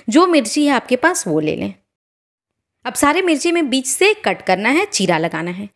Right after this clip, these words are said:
एक भी मिर्ची बिना कट का नहीं रहे। यदि एक भी मिर्ची बिना कट का रहेगा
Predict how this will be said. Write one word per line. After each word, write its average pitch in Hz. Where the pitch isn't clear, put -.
एक 285
भी 339
मिर्ची 339
बिना 247
कट 214
का 285
नहीं 170
रहे। 180
यदि 190
एक 220
भी 254
मिर्ची 294
बिना 247
कट 214
का 254
रहेगा 233